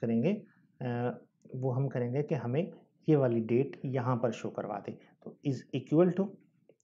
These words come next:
ये वाली डेट हम दे रहे हैं, एंटर कर रहे हैं, तो उसने मुझे, अ, वन दिखा दिया। वन क्यों दिखाया? क्योंकि मैंने इसमें, अ, यहाँ से कस्टम फॉर्मेटिंग की हुई है। अगर आपने नहीं की होगी तो ये आपको, अ,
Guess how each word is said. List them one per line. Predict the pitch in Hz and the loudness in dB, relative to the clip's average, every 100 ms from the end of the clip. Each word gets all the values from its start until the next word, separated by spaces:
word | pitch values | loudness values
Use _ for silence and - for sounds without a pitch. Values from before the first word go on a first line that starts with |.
| _ _ _ _ | _ _ _ _
ये | 123 113 | -4 -4
वाली | 98 92 | -4 -10
डेट | 98 101 - | -16 -18 -18
हम | 101 101 | -18 -20
दे | - 117 | -8 -4
रहे | 127 131 147 | -4 -4 -2
हैं, | 165 - - - | -2 -4 -14 -10
एंटर | 127 113 143 | -8 -4 -4
कर | - | -2
रहे | 120 147 | -4 -4
हैं, | |
तो | 170 | -4
उसने | 143 131 | -8 -6
मुझे, | 120 117 165 180 - _ _ _ _ | -4 0 -2 -2 -12 _ _ _ _
अ, | 135 131 - - - - | -4 -2 -4 -8 -12 -4
वन | 131 139 123 | 2 4 4
दिखा | 113 - - | 0 -4 -8
दिया। | 117 110 | -4 -2
वन | 123 175 | 2 2
क्यों | 175 170 | 4 4
दिखाया? | 151 147 | 4 0
क्योंकि | 160 147 151 | 0 0 0
मैंने | 139 135 | 2 0
इसमें, | 127 - 196 220 - _ _ | -2 -2 -2 -2 -14 _ _
अ, | 131 127 123 - - _ | -4 0 0 -2 -10 _
यहाँ | 131 117 131 | -4 -2 -4
से | - 180 | 0 -2
कस्टम | 131 - 143 131 | -2 -4 -4 -4
फॉर्मेटिंग | - 117 127 131 156 147 | -4 -2 0 0 2 2
की | 127 | 2
हुई | 117 135 | 4 4
है। | 143 | 4
अगर | 135 | 4
आपने | 131 - 131 | 2 2 -2
नहीं | 131 120 160 | 0 2 2
की | 170 143 | 2 0
होगी | 123 147 196 - - - | 2 2 0 -6 -20 -4
तो | - | 0
ये | 127 131 | 2 6
आपको, | 123 117 - 175 220 - - - - - | 4 4 0 0 0 -6 -20 -20 -10 -6
अ, | 120 117 - - | -4 -2 -4 -6